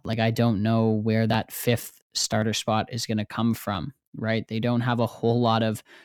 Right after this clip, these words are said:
starting talent. We've seen Biagini in that starting role, and I didn't like it. I didn't like it. And there's, there's a lot of these guys that, you know, yeah, maybe they can be starting pitchers,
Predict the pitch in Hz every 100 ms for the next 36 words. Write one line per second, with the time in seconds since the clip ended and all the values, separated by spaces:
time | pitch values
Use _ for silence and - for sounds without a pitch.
0 | _ - - 113 110 107 110 - 104 98
1 | 104 107 - 117 117 107 110 110 113 110
2 | 104 113 113 113 - 123 110 110 107 117
3 | 110 110 - - - - _ _ _ -
4 | _ _ _ 80 107 123 113 127 127 113
5 | 160 170 139 139 _ _ _ _ _ -
6 | - 110 127 131 131 165 - 131 - -
7 | 135 117 113 - - 120 113 - 117 113
8 | 120 123 143 143 135 127 123 139 127 113
9 | - - _ - 117 135 - 147 180 180
10 | - 123 135 143 147 151 147 - 139 135
11 | - 120 127 175 156 139 131 123 120 120
12 | 110 127 143